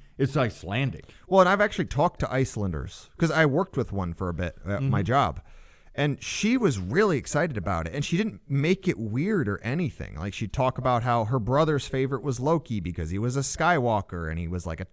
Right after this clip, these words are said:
Speaker 2: a fun trickster and did stuff. And
Speaker 1: Oh,
Speaker 2: it
Speaker 1: yeah, because she referenced that one story. It's one of
Speaker 2: Well
Speaker 1: the most famous stories of Loki and Thor, and it's not written down anywhere.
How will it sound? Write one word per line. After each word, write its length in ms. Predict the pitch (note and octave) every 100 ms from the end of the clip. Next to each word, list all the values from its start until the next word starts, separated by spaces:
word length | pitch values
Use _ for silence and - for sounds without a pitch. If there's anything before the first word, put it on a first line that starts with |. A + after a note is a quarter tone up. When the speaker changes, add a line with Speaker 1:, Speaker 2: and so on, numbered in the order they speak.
| - - - -
Speaker 2:
a 80 |
fun 340 | F#2 - A#2+ B2+
trickster 720 | - E3 - - E2+ D2 B1 - - - - -
and 180 | G#2+ G2+
did 200 | D3+ B2
stuff. 340 | G#2+ D#2 -
And 360 | A2 A2 G2 E2+ - - - -
Speaker 1:
Oh, 100 | B2+
Speaker 2:
it 60 | D3
Speaker 1:
yeah, 120 | C3+
because 280 | A#2+ A#2+ B2+
she 100 | B2+
referenced 500 | B2 A#2+ A#2 B2 -
that 300 | A#2 G#2 -
one 340 | C#3 C3+ B2 A#2+
story. 360 | - C3 G#2+
It's 180 | A2+ - - -
one 180 | B2+ C3+
of 60 | D#3
Speaker 2:
Well 100 | C#3+
Speaker 1:
the 60 |
most 140 | C3 -
famous 400 | - C#3+ E3 F3
stories 440 | E3 D3 D#3 C3+
of 420 | B2 A#2 A2+ G2+ G2
Loki 340 | G#2+ A2+ D#3+
and 160 | D#3 C#3+
Thor, 260 | A#2+ A#2+
and 140 | G#2+ G#2+
it's 160 | -
not 180 | A#2+ F#2+
written 220 | A2+ F2+
down 240 | G2+ G2+ F2+
anywhere. 340 | F2+ D2+ -